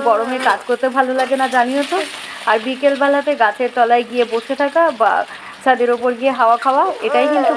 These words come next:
ভালো লাগে। তো এখন আমি প্রথমে কুমড়োটাকে ভেজে নিচ্ছি, শুধু, উম, সানফ্লাওয়ার অয়েল দিয়ে ভাজছি। আর এতে হচ্ছে একটা কাঁচা লঙ্কা দিয়ে দিলাম, আর শুধু সন্ধক লবণ দেবো, আর কিছু দেবো না। তো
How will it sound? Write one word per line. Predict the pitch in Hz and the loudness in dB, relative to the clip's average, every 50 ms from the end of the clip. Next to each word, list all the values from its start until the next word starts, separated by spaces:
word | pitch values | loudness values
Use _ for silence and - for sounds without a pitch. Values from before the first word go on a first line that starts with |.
| - | 2
ভালো | - 202 196 208 - | 0 0 2 0 0
লাগে। | 196 - 196 196 - 302 311 302 311 302 294 294 294 302 294 285 285 | 0 0 0 0 -2 -2 -2 0 0 0 -2 -2 -2 -4 -4 -4 0
তো | 285 302 302 294 | 2 2 2 2
এখন | 294 302 294 294 | 2 0 0 0
আমি | 294 302 294 311 | 0 -2 0 -2
প্রথমে | 277 - - 277 277 277 - | -2 -2 -2 -2 -4 -4 -4
কুমড়োটাকে | 302 269 254 254 262 254 262 254 247 277 | -2 -2 -2 -2 -2 -2 -2 -2 -2 -2
ভেজে | 262 254 262 226 233 247 | -2 -2 0 0 0 -2
নিচ্ছি, | 247 254 247 - 302 311 330 - | -4 -6 -8 -8 -8 -6 -4 -4
শুধু, | - 269 233 269 | -4 -2 -2 -2
উম, | 262 233 233 - 208 208 208 208 202 208 214 214 - | -4 -4 -8 -10 -10 -8 -6 -4 -4 -4 -2 0 0
সানফ্লাওয়ার | 254 247 254 247 269 285 277 277 269 262 | 0 -2 -2 0 0 2 2 2 2 2
অয়েল | 262 254 254 254 | 0 -2 -4 -4
দিয়ে | 247 254 262 240 254 | -6 -8 -4 -2 0
ভাজছি। | 233 208 - - - 311 381 381 - - - - - - - 523 523 539 480 | 0 0 -2 -6 -8 -6 -8 -8 -8 -14 -18 -20 -18 -10 -8 -8 -6 -4 0
আর | 180 190 185 180 190 196 190 - - | 0 2 2 2 2 0 -2 -4 -6
এতে | 226 233 - 247 | -6 -4 -4 -2
হচ্ছে | 247 240 - - - 254 | -2 -2 -4 -4 -4 -4
একটা | 233 226 247 233 | -4 -4 -2 0
কাঁচা | 240 214 214 233 | 0 0 0 0
লঙ্কা | 220 226 226 226 233 247 | 0 0 0 0 -2 -4
দিয়ে | 226 247 254 240 | -4 -4 -6 -6
দিলাম, | 254 254 277 311 392 440 381 - - - - - - - - - | -4 -4 -2 -2 -4 -6 -10 -16 -18 -18 -18 -18 -18 -18 -4 0
আর | - 196 180 185 202 208 | 2 2 2 2 -2 -6
শুধু | - - 269 240 277 269 254 - | -8 -10 -6 -6 -4 -6 -4 -2
সন্ধক | 262 226 214 220 240 226 240 | -2 -2 -2 -2 -4 -2 0
লবণ | 233 214 202 208 214 214 214 | 0 0 0 -2 -6 -8 -6
দেবো, | 208 220 262 359 381 - - - - - - | -4 -2 -2 -2 -2 -4 -8 -8 -8 -2 -2
আর | 220 220 - | -2 -2 -2
কিছু | - 226 - 247 226 | -6 -8 -8 -6 -6
দেবো | 214 202 196 196 | -6 -6 -6 -8
না। | 196 190 196 196 - - - - - - - - - - - - - - | -10 -10 -12 -12 -14 -16 -16 -18 -20 -20 -20 -20 -20 -20 -20 -20 -10 -4
তো | - | 0